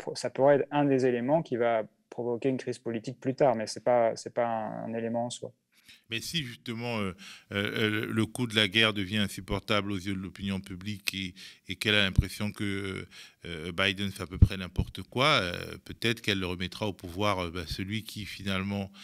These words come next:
Speaker 2: par la voix des élus qui lui sont proches, euh, n'a pas voulu, euh, s'impliquer dans cette guerre, c'est-à-dire Donald Trump.
Speaker 1: Oui, alors après, euh, bon, faut, faut voir d'abord que le, le coût de la guerre, c'est, c'est difficile pour les Américains le, à le chiffrer parce que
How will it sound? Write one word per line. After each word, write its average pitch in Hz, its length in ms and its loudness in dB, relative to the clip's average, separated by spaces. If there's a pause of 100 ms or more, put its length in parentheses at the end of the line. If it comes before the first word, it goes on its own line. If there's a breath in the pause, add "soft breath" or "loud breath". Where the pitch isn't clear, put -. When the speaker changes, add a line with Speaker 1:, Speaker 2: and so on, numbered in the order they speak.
(240 loud breath)
Speaker 2:
par 95 180 0
la 95 100 2
voix 98 260 0
des 95 280 -2
élus 98 180 -6
qui 104 140 -12
lui 101 140 -4
sont 98 260 -6
proches, - 440 2
euh, 98 460 -6 (360 soft breath)
n'a 104 100 -6
pas 101 160 -2
voulu, 98 460 -2
euh, 90 100 -2 (380 loud breath)
s'impliquer 104 480 -4
dans 101 120 2
cette 117 200 -4
guerre, 139 240 6
c'est-à-dire 98 420 -4
Donald 104 260 -2
Trump. 127 320 -6 (680)
Speaker 1:
Oui, 165 160 10
alors 139 220 10
après, 165 400 10
euh, 123 360 4 (220)
bon, 139 160 2
faut, - 160 0
faut 139 160 4
voir 147 160 10
d'abord 143 340 8
que 143 80 4
le, 123 320 2
le 139 140 -2
coût 160 140 -2
de 139 60 0
la 143 120 6
guerre, 156 240 4
c'est, 120 180 -8
c'est 123 160 -10
difficile 135 480 -2
pour 127 180 0
les 117 120 0
Américains 117 480 -2
le, 107 320 -4 (100)
à 113 140 -8
le 107 100 -8
chiffrer - 400 0
parce - 240 0
que 117 240 2